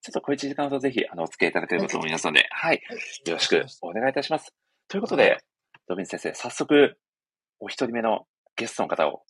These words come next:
Speaker 1: お呼びさせていただこうと思います。
Speaker 2: よっ。
Speaker 1: いや、これはもう三周年記念の泥酔なんで、かなりスペシャルな方がきっと出ていた-、いただけるのではないかと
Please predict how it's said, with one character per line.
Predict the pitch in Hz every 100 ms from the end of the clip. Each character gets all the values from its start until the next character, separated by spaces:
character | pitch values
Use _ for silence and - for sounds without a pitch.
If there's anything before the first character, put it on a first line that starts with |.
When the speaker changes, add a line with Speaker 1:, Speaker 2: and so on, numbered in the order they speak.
| _ -
Speaker 1:
お |
呼 | 95
び | 90
さ | 92
せ | -
て |
い | -
た | 101
だ |
こ | 95
う | 92
と | 82 73 -
思 | 90 104
い |
ま | 120
す。 | - - _ _ _ _ _ _ _ -
Speaker 2:
よ | 131 302 -
っ。 | _
Speaker 1:
い | 208
や、 | 214 - _ _ -
こ | - -
れ | -
は |
も | 80
う |
三 | - - 110
周 | - 113
年 | 104 110
記 | 101
念 | 104 90
の |
泥 | 82 98
酔 | - 92
な | 80
ん |
で、 | 80 80
か | - 139
な |
り | 95 78
ス | -
ペ | 110
シ |
ャ | 85
ル |
な | -
方 | - 80
が | 76
き | -
っ | -
と | 80 78 - _ _ _ _ -
出 | 82
て | 85
い |
た-、 | - 76 -
い | -
た | 87
だ | 85
け |
る | 90
の | 80
で |
は | 73
な | 92
い |
か | 87
と | 76 71